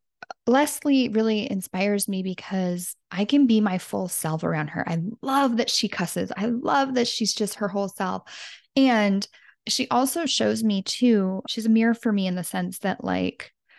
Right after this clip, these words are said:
when I first started working in the spiritual space, I thought I needed to dress like Stevie Nicks <laughs> and have these flowing dresses and crystals dripping from me and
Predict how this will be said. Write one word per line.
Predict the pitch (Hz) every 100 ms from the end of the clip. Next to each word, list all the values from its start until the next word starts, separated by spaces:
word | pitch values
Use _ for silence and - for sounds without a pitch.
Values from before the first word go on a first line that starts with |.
| - - _ _ _ _ _
when | 220 208
I | 226 240
first | 247 233 226 - - -
started | - - 208 208
working | 196 208 220 196
in | 185
the | 185
spiritual | - 196 220
space, | 208 - 190 185
I | -
thought | -
I | 269
needed | 262 240 214
to | 202
dress | - 165 -
like | 202 -
Stevie | - 196 190
Nicks | 160 165 - _ - -
<laughs> |
and | 240 247 -
have | - -
these | 247 220 - -
flowing | 233 226 240 233 226
dresses | - 220 - 220 214
and | 202 190 - - - -
crystals | - 262 - 285 226
dripping | - 233 233 240 226
from | - 220 214
me | 208 208 202 196
and | 185 180